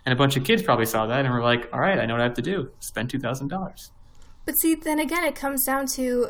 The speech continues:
Speaker 2: parental control, because I know, I, at least on Xbox, and I wanna say on PlayStation, you can set up a child's account so that they can't spend your money and they can't buy anything on the online store without you putting in a pin number.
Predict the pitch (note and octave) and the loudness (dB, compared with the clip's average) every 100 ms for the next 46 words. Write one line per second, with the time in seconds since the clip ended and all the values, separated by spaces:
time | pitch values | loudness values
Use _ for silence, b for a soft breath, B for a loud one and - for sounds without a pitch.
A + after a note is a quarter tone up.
0 | - - A#3 A3+ A3 A3+ G#3+ C#4+ C4+ G3 | -4 -4 -2 -2 -4 -6 -2 2 2 0
1 | G3 G#3+ B3+ B3 B3 B3+ C4 G#3+ - A3 | -2 0 2 2 2 4 2 0 0 0
2 | - A#3+ C#4 B3+ A#3 G#3+ - - C4+ D4 | 2 0 0 0 0 -2 0 2 2 0
3 | - A#3 G#3+ D#4+ E4 A#3 G#3+ A3 B3 D4 | -4 -4 -4 -4 -4 -2 -4 -2 -2 0
4 | - - A3 A3+ B B B - C#4 C#4+ | -2 -4 -6 -8 B B B -4 -2 -2
5 | F4 C#4+ A#3+ C4+ G#3+ A3+ B3 A#3 G#3 F#3+ | -2 0 2 2 -2 -2 0 0 -4 -6
6 | G#3 F#3+ - - G#3+ A3 F3+ A#3 B3 - | -8 -8 -4 -2 4 6 6 2 2 0
7 | C4 A3+ - A3+ A3+ G#3 G3+ G3 F#3 F3+ | 0 0 0 2 2 0 0 -2 -2 -6
8 | G#3+ b b - G3+ G#3+ B3+ A#3+ G#3+ A3 | -10 b b -6 -2 0 2 0 2 2
9 | A3 A3+ A3+ A#3 A3 G3+ - G3 G#3 G#3 | 4 4 2 0 0 -2 -2 -2 -2 -2
10 | G#3+ - G3 F#3 F3+ G#3 G3+ G3+ A3+ A#3+ | -2 -2 -2 -2 -4 -2 -2 -2 -4 -4
11 | G#3+ G3 F3+ - B3 F#3 - - G#3+ | -4 -4 -8 -4 -4 -4 -6 -8 -8